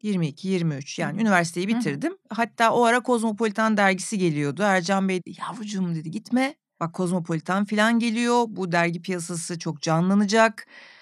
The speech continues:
Speaker 1: Sen de bir editör materyali var. O dergilerden birini çıkarırsın belki," falan filan. Ama benim tabii aklım New York'ta.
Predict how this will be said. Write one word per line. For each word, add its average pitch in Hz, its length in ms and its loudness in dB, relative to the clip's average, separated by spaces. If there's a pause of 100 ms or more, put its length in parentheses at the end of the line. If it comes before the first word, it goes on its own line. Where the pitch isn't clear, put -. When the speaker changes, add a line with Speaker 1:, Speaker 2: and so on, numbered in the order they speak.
(180)
Speaker 1:
Sen 185 240 0
de 190 60 2
bir 190 100 2
editör 190 420 2
materyali 208 640 4
var. 208 420 6
O 151 140 -4
dergilerden 175 680 2
birini 156 200 0
çıkarırsın 202 640 0
belki," 196 300 4
falan 175 360 0
filan. 311 200 -6
Ama 233 200 0
benim 196 200 2
tabii 196 200 -2
aklım 180 380 -4
New 202 140 0
York'ta. 214 520 0